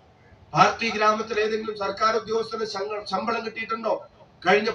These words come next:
പതിമൂന്ന് മാസമായി ക്ഷേമ പെൻഷനുകൾ, എ, പിന്നെ, എ, ക്ഷേമ പദ്ധതികൾ മുടങ്ങിക്കിടക്കുന്നു. ഏഴ് മാസത്തിലധികമായി പെൻഷൻ മുടങ്ങിക്കിടക്കുന്നു. സാർ, ഞാനിപ്പോ ഓടിച്ചുകൊണ്ടിരിക്കുന്ന ഒരു വണ്ടി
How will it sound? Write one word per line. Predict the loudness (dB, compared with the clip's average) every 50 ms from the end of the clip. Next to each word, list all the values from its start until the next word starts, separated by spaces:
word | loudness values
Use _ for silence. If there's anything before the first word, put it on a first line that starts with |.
| 0
പതിമൂന്ന് | 0 0 0 0 -6 -6 -4 -4 -2
മാസമായി | 0 0 -2 -2 -4 0 2 4 4 4
ക്ഷേമ | 2 0 0 0 2 0
പെൻഷനുകൾ, | -2 -2 -4 -8 -10 -8 -8 -6 -6 -4 -4 -4 -4 -4 -8 -14 -20 -20 -20 -18 -8 -8
എ, | -4
പിന്നെ, | -2 -2 0 0 0
എ, | 2 2 2 0 0 -4 -4 -6 -4
ക്ഷേമ | -2 0 0 2 2 0
പദ്ധതികൾ | 0 0 -2 -2 0 -2 -2 0 0 0 0
മുടങ്ങിക്കിടക്കുന്നു. | 0 -2 -2 -2 -4 -6 -8 -8 -8 -6 -8 -6 -6 -6 -6 -8 -10 -20 -20 -20 -18 -6 4
ഏഴ് | 6 6 8 8 6
മാസത്തിലധികമായി | 4 2 2 0 -2 -4 -8 -6 -4 -4 -4 -2 2 2 4 4 2
പെൻഷൻ | 2 0 -4 -4 -4 -10 -10 -8
മുടങ്ങിക്കിടക്കുന്നു. | -6 -4 -4 -4 -4 -4 -8 -8 -6 -8 -6 -6 -6 -6 -8 -12 -20 -20 -20 -20 _ _ -20 _ 0 2
സാർ, | 4 4 4
ഞാനിപ്പോ | 2 2 2 0 0 -2 -2 0
ഓടിച്ചുകൊണ്ടിരിക്കുന്ന | 0 2 0 0 -2 -2 -2 -2 -2 -4 -4 -4 -4 -4
ഒരു | -2
വണ്ടി | -2 -2 -2 -2 -4 -6 -6